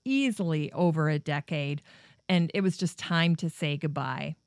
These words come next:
Things like hammocks and my swing chairs that I use all of the time, those items have to come in. If you leave any type of rope or wicker out facing the elements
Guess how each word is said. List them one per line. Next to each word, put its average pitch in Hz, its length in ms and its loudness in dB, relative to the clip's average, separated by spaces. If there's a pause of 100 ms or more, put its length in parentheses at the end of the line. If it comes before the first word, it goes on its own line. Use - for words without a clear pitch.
(160)
Things 233 400 6
like 160 280 2
hammocks 226 1080 0
and 160 340 0
my 156 200 0
swing 214 500 0
chairs 208 500 -2
that 175 160 -2
I 160 40 2
use 156 340 0 (160)
all 185 180 4
of 185 120 -2
the 190 60 -6
time, 180 420 2 (360)
those 208 500 4
items 180 360 0
have 185 260 0
to - 80 -18
come 180 240 2
in. 165 260 2 (240)
If - 140 -6
you 220 120 4
leave 208 280 2 (160)
any 226 400 2
type 180 540 0
of 165 200 0
rope 175 560 0 (260)
or 175 160 2
wicker 170 760 -2 (160)
out 180 360 0 (180)
facing 180 420 0
the 165 160 0
elements 170 540 0